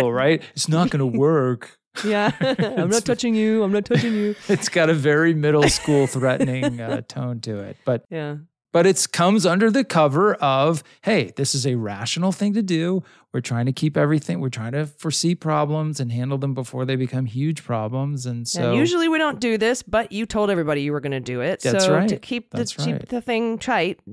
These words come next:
Speaker 2: keep the schedule tight, you know, we'd like to see it before December eighteenth.
Speaker 1: Yeah, yeah.
Speaker 2: So
Speaker 1: Yeah, so we'll see. It actually s-, sounds to me like the kind of thing that Chutkan might go for.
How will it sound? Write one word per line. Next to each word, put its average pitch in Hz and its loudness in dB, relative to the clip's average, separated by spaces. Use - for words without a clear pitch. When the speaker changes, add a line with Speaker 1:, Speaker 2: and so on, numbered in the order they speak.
Speaker 2:
keep 196 -6
the 208 -6
schedule 202 -4
tight, 135 -4
you 160 -6
know, 135 -4
we'd 165 -4
like 151 -2
to 151 -8
see 135 -6
it - -10
before - -10
December 143 -10
eighteenth. - -12
Speaker 1:
Yeah, 120 -6
yeah. 113 -2
Speaker 2:
So 135 -2
Speaker 1:
Yeah, 120 -6
so 120 -10
we'll 117 -6
see. 120 -8
It - 2
actually 247 2
s-, 240 2
sounds 180 2
to 165 0
me 175 2
like 131 2
the 139 0
kind 135 2
of 127 0
thing 135 0
that 120 -2
Chutkan 120 -4
might 101 -10
go 104 -10
for. 98 -18